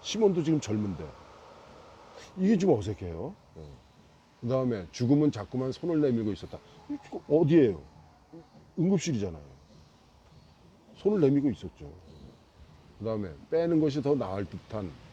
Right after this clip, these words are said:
듯하다. 제한된 면회 시간은 늘 부족했다. 뭐, 그, 이건 맞는, 뒤에는 맞는 말인데 요 앞에 건 빼는 게 낫다고 그랬어요. 이렇게 느낄 수도 있다는 겁니다. 그 다음에 꽃 구경을 다녀오는 길 버스 운전기사가 졸음운전을 했다.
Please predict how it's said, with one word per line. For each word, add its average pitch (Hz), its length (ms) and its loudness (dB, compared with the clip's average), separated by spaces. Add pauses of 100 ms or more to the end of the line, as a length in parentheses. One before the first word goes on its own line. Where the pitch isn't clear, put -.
(140)
듯하다. 92 320 -8 (600)
제한된 127 480 2
면회 117 200 0
시간은 120 360 -4
늘 120 120 0
부족했다. 87 480 -8 (120)
뭐, 165 220 -2
그, 123 60 -2 (340)
이건 123 320 4 (100)
맞는, 107 440 -2
뒤에는 127 300 4
맞는 107 280 -2
말인데 104 440 -2 (520)
요 120 120 4
앞에 113 180 -2
건 131 160 -4
빼는 143 260 0
게 139 80 4
낫다고 104 300 -2
그랬어요. 110 460 0 (520)
이렇게 160 320 6
느낄 131 220 0
수도 147 240 -2
있다는 98 280 -2
겁니다. 82 480 -10 (180)
그 110 80 -8
다음에 110 220 -4 (680)
꽃 190 180 6
구경을 180 360 2
다녀오는 135 500 2
길 127 180 2
버스 156 320 0
운전기사가 123 760 0
졸음운전을 127 640 0
했다. - 480 -4